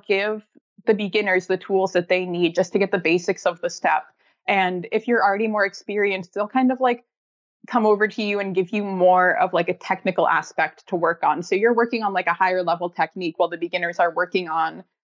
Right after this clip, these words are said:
just, like, starting to learn it. Um, so everyone is still benefiting from the class. It's not going over anyone's heads, but it's also not, like,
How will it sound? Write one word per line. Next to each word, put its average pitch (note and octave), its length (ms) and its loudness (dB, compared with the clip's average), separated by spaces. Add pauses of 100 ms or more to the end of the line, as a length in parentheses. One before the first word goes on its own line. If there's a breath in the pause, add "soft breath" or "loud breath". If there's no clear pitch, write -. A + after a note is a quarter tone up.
(120)
just, F#3+ 360 -4
like, F3 240 0
starting E3+ 640 -2
to - 200 -10
learn E3 240 0
it. - 240 -8 (540)
Um, F#3 420 -4
so - 160 -2
everyone G3 460 2
is F3 100 -4
still E3+ 220 0
benefiting E3 800 -4 (400)
from E3 400 0
the D#3 80 -2
class. D#3+ 360 -2
It's F#3 160 -6
not F3 160 0
going F#3 200 2
over F3+ 240 2
anyone's E3+ 400 -4
heads, D#3+ 320 -4
but E3 100 0
it's E3 140 -8
also E3+ 240 0
not, D#3 520 -2
like, - 340 -2